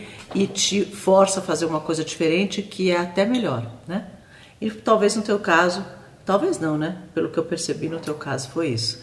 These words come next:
Você acabou virando indústria e a indústria te trouxe com certeza mais margem, né? Agora, se eu te fosse, tivesse no seu lugar, com a pergunta que você fez, o que que eu, o que que eu faria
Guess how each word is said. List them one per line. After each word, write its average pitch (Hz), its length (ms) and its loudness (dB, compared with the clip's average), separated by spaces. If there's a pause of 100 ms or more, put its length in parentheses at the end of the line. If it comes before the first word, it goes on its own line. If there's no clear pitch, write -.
Você - 140 -10
acabou 147 300 -2
virando 139 420 -4
indústria 165 500 -4
e 180 120 0
a 165 40 0
indústria 156 360 -6
te - 80 -12
trouxe - 500 -6 (260)
com - 160 -6
certeza 151 560 -4
mais 151 360 -4
margem, 113 520 -4 (160)
né? 143 340 -4 (920)
Agora, 196 540 6
se - 180 2
eu 330 140 6
te - 160 -8
fosse, 196 280 4
tivesse 165 280 2
no 160 80 -4
seu 160 180 0
lugar, 131 440 2
com 131 60 -8
a - 20 -6
pergunta 110 260 -4
que - 80 -6
você 113 200 -4
fez, 143 360 -2
o - 60 -12
que - 80 -14
que - 120 -12
eu, 180 120 -2
o 180 80 -4
que 196 120 -6
que 208 120 0
eu 214 60 6
faria 151 680 0